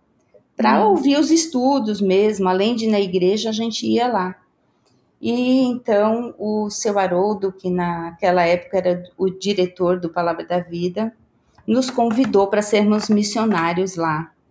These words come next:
Speaker 1: A gente só tinha três anos de convertido, mas a gente tava tão animado com tudo aquilo, mas, eh, o Sérgio falou: "Olha, seu Haroldo, eu não posso largar tudo lá e vim aqui pra ser missionário, não dá, meus filhos são pequenos,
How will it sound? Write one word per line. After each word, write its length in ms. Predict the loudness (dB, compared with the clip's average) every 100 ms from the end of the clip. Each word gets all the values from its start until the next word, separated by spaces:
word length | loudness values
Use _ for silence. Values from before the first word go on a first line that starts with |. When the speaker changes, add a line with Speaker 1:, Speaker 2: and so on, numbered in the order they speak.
| _ _ _ _ _ _ _ _ _ _ _
Speaker 1:
A 80 | -4
gente 220 | 2 2 2
só 120 | -2
tinha 260 | 0 -2 0
três 340 | 0 0 0
anos 200 | -2 -2
de 120 | -6
convertido, 800 | -6 -4 -4 -4 -6 -6 -6 -10 -16 _ _ _ _ _ _ _
mas 500 | -2 0 2 2 2
a 60 | 0
gente 1040 | -2 -2 -4 -6 -6 -4 -4 -2 -2 -4 -6
tava 280 | -4 -4 -6 -10 _ -2
tão 260 | 0 2
animado 760 | 0 0 0 -2 -2 -2 -6 -6
com 140 | -6 -6
tudo 160 | -2
aquilo, 320 | -4 -4 -6 -4
mas, 240 | -4 -4
eh, 200 | -4 -6
o 60 | -6
Sérgio 340 | -2 0 0
falou: 220 | -2 0 0
"Olha, 160 | 0
seu 180 | 0 0
Haroldo, 420 | 0 0 -2 -4 -4
eu 120 | -2
não 180 | -4 -2
posso 320 | -2 -2 0
largar 520 | 0 2 2 2 0
tudo 320 | -8 -6 -4 -2
lá 380 | 0 0 -2 -6 _ _ _ -4
e 100 | -2
vim 240 | 2 4
aqui 240 | 4 2 0
pra 100 | 0
ser 160 | 2 2
missionário, 840 | 2 0 2 2 4 2 2 2
não 200 | 2 4
dá, 240 | 4 4
meus 220 | 4 2 -2
filhos 200 | -4 -2
são 160 | -2 -2
pequenos, 920 | -4 0 2 4 2 2 -2 -4 -12